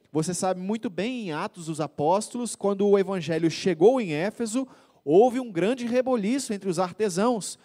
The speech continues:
porque eles praticavam, então, eles faziam as suas artes para vender com pequenos ídolos para o culto de, de, da princesa, da, da, da deusa Diana,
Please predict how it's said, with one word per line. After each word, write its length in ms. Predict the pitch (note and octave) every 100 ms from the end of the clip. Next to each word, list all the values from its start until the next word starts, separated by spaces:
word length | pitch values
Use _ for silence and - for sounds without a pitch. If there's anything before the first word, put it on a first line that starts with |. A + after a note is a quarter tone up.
| _ _
porque 260 | E3+ E3+
eles 200 | G3 G#3+
praticavam, 800 | G#3 G#3+ G3 G3+ - E3+ E3 E3
então, 280 | E3 E3+ E3+
eles 140 | E3
faziam 300 | - D#3 D#3
as 80 | D#3
suas 300 | - D#3+ C#3
artes 380 | D3+ G#3+ B3 A3+
para 200 | - E3+
vender 360 | D#3 D3 D#3+ F#3+
com 180 | E3+
pequenos 560 | E3 E3 G3+ B3 B3+ C#3+
ídolos 400 | G3 A3+ C4 - - _ _ _ _
para 160 | F3 F#3
o 60 |
culto 580 | - - C#4 C#4 B3+ E3
de, 260 | C#3+ F3 E3+ _ - A#2+ _ _
de, 280 | D3+ D#3+ D3+ D3
da 160 | D#3+
princesa, 500 | E3 F#3+ E3+ G3 G#3 -
da, 180 | E3+
da, 240 | - D#3+ D#3
da 280 | D#3+ D#3+ D3
deusa 340 | D#3+ A3 G#3+
Diana, 560 | G3 A#3 A#3+ B3 C#3